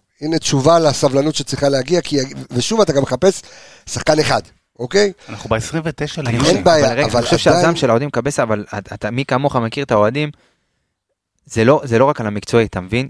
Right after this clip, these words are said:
Speaker 3: יש פה טלאי על טלאי, אתה יודע, נבנה פה עוד משהו ועוד משהו, ו-
Speaker 1: מה, גם בגלל המנויים
Speaker 3: הכל,
Speaker 1: וכאלה?
Speaker 3: הכל, כן, אתה, אתה מבין, כאילו, אתה רואה
Speaker 1: לא,
Speaker 3: מה קורה
Speaker 1: ברור
Speaker 3: פה.
Speaker 1: לי.
Speaker 3: אז, אז אני לא חושב שזה, אתה יודע,
Speaker 1: בסדר, אנחנו מתעסקים
Speaker 3: אם-
Speaker 1: בקטע
Speaker 3: נכון,
Speaker 1: המקצועי,
Speaker 3: אבל אני
Speaker 1: אבל
Speaker 3: חושב ש-,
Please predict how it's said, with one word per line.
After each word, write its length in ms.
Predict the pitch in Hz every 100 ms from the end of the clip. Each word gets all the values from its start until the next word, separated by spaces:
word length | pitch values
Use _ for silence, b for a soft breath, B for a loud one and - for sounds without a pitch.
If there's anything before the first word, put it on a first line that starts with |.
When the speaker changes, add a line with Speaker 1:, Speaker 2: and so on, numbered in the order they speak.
| -
Speaker 3:
יש 180 | 139
פה 440 | - 160 156 151 139 - - -
טלאי 160 | 143 147
על 120 | 127
טלאי, 240 | 139 143
אתה 120 | 139
יודע, 160 | 117 135
נבנה 280 | 123 120 143
פה 140 | -
עוד 280 | 135 107 143
משהו 260 | 135 131 123
ועוד 160 | 131 143
משהו, 240 | 135 139
ו- 80 | 123
Speaker 1:
מה, 120 | 123
גם 160 | 120 123
בגלל 200 | 117 120
המנויים 400 | 113 110 127 160
Speaker 3:
הכל, 200 | 147 156
Speaker 1:
וכאלה? 140 | 120 147
Speaker 3:
הכל, 100 | 175 156
כן, 220 | 214 226
אתה, 200 | 175 156
אתה 140 | 147
מבין, 240 | 143 156 226
כאילו, 260 | 185 151 147
אתה 120 | 135
רואה 140 | 147 233
Speaker 1:
לא, 80 |
Speaker 3:
מה 100 | 214
קורה 100 | 151 180 -
Speaker 1:
ברור 80 | 233
Speaker 3:
פה. 60 | 143
Speaker 1:
לי. 100 | 113
Speaker 3:
אז, 180 | 139 156
אז 120 | 151
אני 80 | 143
לא 60 | 196
חושב 200 | 247 226
שזה, 260 | 175 151 113 160 139
אתה 100 | 160
יודע, 120 | 170 220
Speaker 1:
בסדר, 120 | 170
אנחנו 180 | 185 233
מתעסקים 260 | 151 147
Speaker 3:
אם- 40 | 220
Speaker 1:
בקטע 280 | 208 214
Speaker 3:
נכון, 100 | 214 143 - 214
Speaker 1:
המקצועי, 140 | 160 147
Speaker 3:
אבל 80 | 143
אני 80 |
Speaker 1:
אבל 60 | 143
Speaker 3:
חושב 160 | 123
ש-, 120 | 202